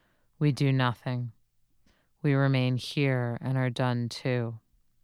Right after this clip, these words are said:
In the old guard,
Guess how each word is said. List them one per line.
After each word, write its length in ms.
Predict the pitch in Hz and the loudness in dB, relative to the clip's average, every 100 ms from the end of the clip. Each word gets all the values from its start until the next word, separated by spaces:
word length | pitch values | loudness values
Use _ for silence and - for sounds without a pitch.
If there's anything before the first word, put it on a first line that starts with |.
| _ _ _ _ _ _ _ _ _ _ - _ - | _ _ _ _ _ _ _ _ _ _ -20 _ -2
In 140 | 143 | 2
the 140 | 135 131 | 4 4
old 280 | 143 143 | 2 0
guard, 480 | - 127 117 117 113 | 0 0 0 -4 -6